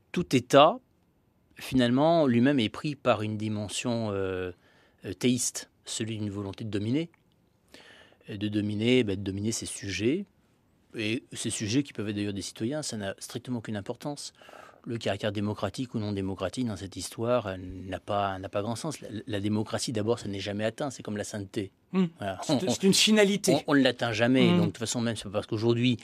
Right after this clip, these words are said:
Speaker 1: nous avons un certain nombre de canons démocratiques que nous ne sommes peut-être pas le nirvana non plus, la démocratie. <clears throat> Et donc, l'État, au-, l'État, l'État français,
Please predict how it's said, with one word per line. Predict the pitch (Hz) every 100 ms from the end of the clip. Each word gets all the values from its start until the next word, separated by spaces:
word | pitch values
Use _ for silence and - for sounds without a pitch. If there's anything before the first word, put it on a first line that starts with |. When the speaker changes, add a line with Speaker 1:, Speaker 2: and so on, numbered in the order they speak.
| - - - - -
Speaker 1:
nous | 117 101 107 107
avons | 117 120
un |
certain | 98 107
nombre | 110
de | 98
canons | 101 - 120 123 117 104
démocratiques | 98 98 101 107 - 175 -
que |
nous | 101 95
ne | 95 _ _ _ -
sommes | - 101
peut-être | 110 - 107
pas | -
le | 117
nirvana | 117 113 104 117 139
non | 165 110
plus, | - 139
la |
démocratie. | 107 101 101 127 - 165 156 -
<clears throat> | 165 127 _ _ _ _ _ _ _ -
Et | 110
donc, | 120 -
l'État, | 113 113 156
au-, | 139 104 -
l'État, | 98 - 110 156
l'État | 98 -
français, | - 104 - 160